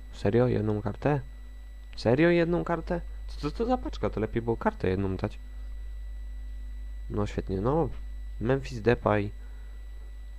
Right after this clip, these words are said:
Nie no, przyzwoita karta. Przyzwoita już.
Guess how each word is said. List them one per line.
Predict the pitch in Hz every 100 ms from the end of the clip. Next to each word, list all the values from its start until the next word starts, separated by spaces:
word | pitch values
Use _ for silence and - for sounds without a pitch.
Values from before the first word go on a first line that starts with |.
| - -
Nie | 196
no, | 117 98 -
przyzwoita | - 117 101 98 98
karta. | - 95 - - - - - - - - - - - - - - - - -
Przyzwoita | 120 110 101 98 180
już. | 180 -